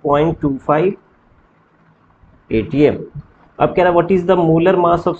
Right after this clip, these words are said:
solute?" आपको एमए निकालना है, यही है ना। तो हम लोग क्या जानते हैं osmotic pressure method में, तो पाई बराबर होता है सीआरटी, जहाँ सी जो है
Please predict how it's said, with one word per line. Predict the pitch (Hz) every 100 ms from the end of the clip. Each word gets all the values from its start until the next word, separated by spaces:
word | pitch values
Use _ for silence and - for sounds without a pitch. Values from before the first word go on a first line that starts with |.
| 185
solute?" | 175 160 104 - -
आपको | 139 - _ 170 180 -
एमए | 147 160 151 160 165
निकालना | 160 160 160 165 165 156
है, | 113 98 - _
यही | 127 147
है | 143 180
ना। | 156 - _ _ _ _
तो | 131
हम | 156 185
लोग | 185 180
क्या | 156 165
जानते | 175 175 175 175
हैं | 190
osmotic | 180 160 160 160 165
pressure | 170 165 170
method | 160 160 160
में, | 165 180
तो | 180
पाई | - 147 175
बराबर | 170 160 156 165
होता | 165 175
है | 175
सीआरटी, | - 185 156 110 - 107 - 127
जहाँ | 139
सी | 139 - 185
जो | 180 156
है | 147 160 -